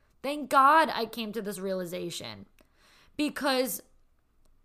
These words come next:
if I didn't come to this realization, it would be impossible for me to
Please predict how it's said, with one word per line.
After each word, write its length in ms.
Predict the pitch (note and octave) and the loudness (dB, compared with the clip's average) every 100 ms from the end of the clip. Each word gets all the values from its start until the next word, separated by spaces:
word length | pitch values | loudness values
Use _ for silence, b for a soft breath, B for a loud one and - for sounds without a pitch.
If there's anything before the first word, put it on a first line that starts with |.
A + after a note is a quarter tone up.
| _ _ _ _ - | _ _ _ _ 0
if 220 | D4 C#4+ | 2 8
I 220 | C4+ C4+ | 8 8
didn't 640 | G#3+ - C4+ F4 A#3+ F#3 | 0 -2 -2 0 -2 -4
come 220 | - F#3 | -4 -6
to 80 | F3+ | -4
this 200 | F3+ F3 | -8 -8
realization, 920 | - A#2+ B2+ F#3 - F#3+ G#3 A#3 D4 - b b b b b - | -10 -10 -10 -12 -12 -10 -8 -10 -12 -16 b b b b b -2
it 120 | D#4+ | 0
would 200 | D#4+ A#3 | 0 0
be 400 | D#4+ D#4 C#4+ - - | 0 2 -2 -2 -2
impossible 920 | D4 B3+ A3+ C4+ D#4 - F#3+ F#3+ G3 | -2 -6 6 6 6 0 0 2 2
for 180 | - B3 | -2 -4
me 220 | A#3+ A#3 | -4 -6
to 540 | - C4 B3 A#3+ - | -4 -2 -2 -2 -6